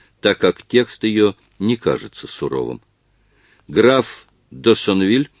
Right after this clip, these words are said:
прежде всего опроверг утверждение, что избрание Дюма в Академию — это дань его отцу.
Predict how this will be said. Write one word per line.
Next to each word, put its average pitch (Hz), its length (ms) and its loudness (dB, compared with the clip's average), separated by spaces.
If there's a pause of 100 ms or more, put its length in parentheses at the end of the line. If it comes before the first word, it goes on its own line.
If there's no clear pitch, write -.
(500)
прежде 139 400 4
всего 127 540 2
опроверг 107 800 0
утверждение, 98 880 -2 (400)
что - 500 2
избрание 104 680 -2
Дюма 95 420 0
в 80 100 0
Академию — 113 640 0
это 90 260 -2
дань 92 260 0
его 80 300 -2
отцу. - 380 -10